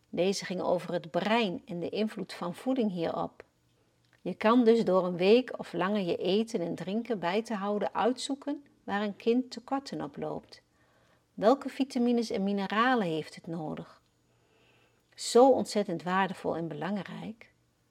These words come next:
Eigenlijk eten we in de westerse wereld behoorlijk ongezond. En dan de laatste.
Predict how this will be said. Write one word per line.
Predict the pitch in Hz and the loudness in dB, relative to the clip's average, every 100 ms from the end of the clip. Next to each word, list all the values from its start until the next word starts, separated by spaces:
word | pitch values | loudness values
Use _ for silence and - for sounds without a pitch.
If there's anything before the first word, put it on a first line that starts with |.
| _ _ - - | _ _ -20 -4
Eigenlijk | 214 247 - 170 - | 0 0 -2 -6 -6
eten | - 208 - - | -2 -2 -2 -6
we | 180 | -4
in | 175 | -4
de | 160 | -4
westerse | 190 - - - 170 | -4 -6 -8 -10 -6
wereld | 180 180 175 | -4 -4 -4
behoorlijk | 160 156 170 208 233 - | -6 -4 -2 0 -2 -2
ongezond. | 196 180 180 160 156 160 - _ _ _ _ _ _ _ _ _ _ _ _ | -4 -4 -8 -8 -10 -14 -18 _ _ _ _ _ _ _ _ _ _ _ _
En | 269 | 0
dan | 277 302 | 2 2
de | 262 | 4
laatste. | 190 185 202 214 - 196 | 4 2 0 -4 -4 -4